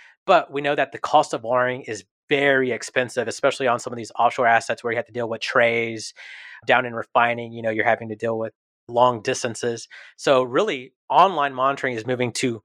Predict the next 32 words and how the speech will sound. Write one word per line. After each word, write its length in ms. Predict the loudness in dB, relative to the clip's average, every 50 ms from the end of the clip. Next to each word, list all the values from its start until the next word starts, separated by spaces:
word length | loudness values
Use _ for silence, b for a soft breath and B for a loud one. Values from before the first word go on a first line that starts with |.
| b b b b -12
a 120 | -10 -10
wireless 680 | -10 -10 -2 0 4 4 4 4 2 0 -4 -6 -8
technology. 720 | -6 -8 -6 -2 2 2 4 4 4 2 -2 -8 -14 -16 _ B B B B B B B B B
And 600 | 0 2 2 2 2 0 0 0 -2 -2 -4 -4
there's 220 | -2 -2 0 2 2
already 260 | 2 2 2 0 -2
wireless 560 | 0 4 4 4 4 4 0 -4 -8 -14 -18 _ _ _ -4
monitors 520 | 2 4 4 4 4 2 -4 -6 -6 -6 -6 -2
already 300 | 0 0 0 -2 -2 0
out 200 | 4 4 4 4
on 100 | 4 0
these 140 | -4 -4
assets 460 | -2 -2 0 0 -2 -4 -6 -6 -14 -20 _
through 220 | -4 -2 -2 -2 -2
the 120 | -4 -4
use 180 | -4 -6 -6 -6
of 120 | -8 -2
different 340 | 0 0 2 2 0 0 0
Emerson 340 | -6 -8 -8 -8 -8 -10 -2
products. 480 | 4 4 6 6 4 2 -2 -8 -18 B B B B B B
We 80 | -2 0
can 160 | 0 0 0 2 2
already 300 | 4 4 4 2 -2 -4
tie 240 | 0 2 2 4
into 340 | 4 2 -2 -4 -4 -4 -4
those 240 | -4 -4 -4 -6 -6
same 400 | -10 -6 -2 -2 0 0 -2 0
wireless 400 | 2 4 4 4 2 -2 -8 -6
gateways 580 | -2 -2 -2 -2 -2 -2 -2 -2 -2 -4 -6 -6
to 100 | -6 -4
give 180 | -2 -2 -2 2
them 240 | 2 2 2 2